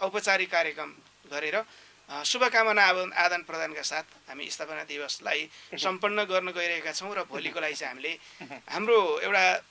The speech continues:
Speaker 1: उम्, महासङ्घको एउटा चाहिँ, अ, एउटा सि-, चलन छ अथवा
Speaker 2: उहुँ।
Speaker 1: हाम्रो चाहिँ एउटा नियम छ। अ, हामी सो-, चाहिँ सही समय गैर राजनीति हिसाबले साझा किसानको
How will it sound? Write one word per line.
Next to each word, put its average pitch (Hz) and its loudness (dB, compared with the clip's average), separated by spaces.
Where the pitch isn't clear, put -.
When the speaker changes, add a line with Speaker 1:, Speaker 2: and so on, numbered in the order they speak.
Speaker 1:
उम्, 165 -6
महासङ्घको 175 0
एउटा 165 -2
चाहिँ, 165 -4
अ, 135 -16
एउटा 143 -10
सि-, - -8
चलन 175 0
छ - -6
अथवा 156 -10
Speaker 2:
उहुँ। 135 -6
Speaker 1:
हाम्रो 139 -8
चाहिँ 147 -8
एउटा 139 -8
नियम 175 -4
छ। - -8
अ, 165 0
हामी 196 4
सो-, 214 2
चाहिँ 233 0
सही 214 0
समय 220 -2
गैर 185 4
राजनीति 208 2
हिसाबले 180 0
साझा 208 8
किसानको 180 -4